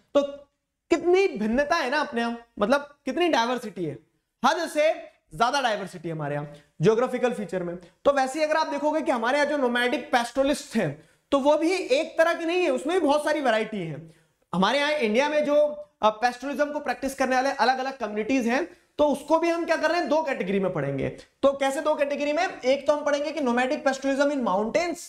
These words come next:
और दूसरा पढ़ेंगे nomadic pastoralism in rest of the country, मतलब plain, plateau, ये वाला रीजन जो है। तो यहाँ पे fine, तो पहले हम क्या कर रहे हैं, पहले हम focus कर रहे हैं nomadic pastoralism,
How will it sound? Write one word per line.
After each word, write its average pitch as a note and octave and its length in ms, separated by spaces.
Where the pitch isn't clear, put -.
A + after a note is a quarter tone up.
और B3+ 120
दूसरा B3+ 260
पढ़ेंगे D4 340
nomadic C4+ 360
pastoralism C4 520
in - 80
rest C#4 220
of A#3 100
the G3+ 140
country, F#3 340
मतलब F3+ 220
plain, G#3+ 520
plateau, G3+ 600
ये F#3+ 160
वाला G3 180
रीजन F3 300
जो D#3+ 120
है। D#3 260
तो C4+ 300
यहाँ F#3+ 200
पे C#3 260
fine, D4 280
तो A#3+ 60
पहले A#3 420
हम E4+ 180
क्या D#4+ 160
कर D4 160
रहे D4 140
हैं, D#4+ 100
पहले B3+ 240
हम D4+ 120
focus C4 360
कर B3 160
रहे B3+ 140
हैं C#4+ 200
nomadic C#4+ 420
pastoralism, C4+ 680